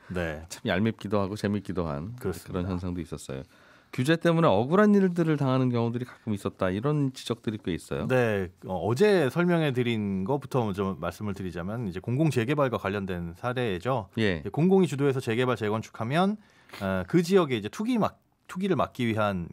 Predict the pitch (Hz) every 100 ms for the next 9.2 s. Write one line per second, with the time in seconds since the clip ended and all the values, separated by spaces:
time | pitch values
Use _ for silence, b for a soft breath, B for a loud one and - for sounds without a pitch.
0 | - 120 139 117 82 - 104 - 87 80
1 | 165 101 82 101 98 85 - 95 B B
2 | B _ 165 214 196 175 180 131 127 131
3 | 131 175 175 131 120 113 110 - 113 120
4 | 110 98 95 143 185 190 110 104 95 85
5 | 98 90 b b 117 120 151 143 120 98
6 | 110 - 107 208 226 196 170 127 98 76
7 | 76 90 87 107 95 87 98 147 175 170
8 | 160 143 110 - 120 117 117 98 95 135
9 | 175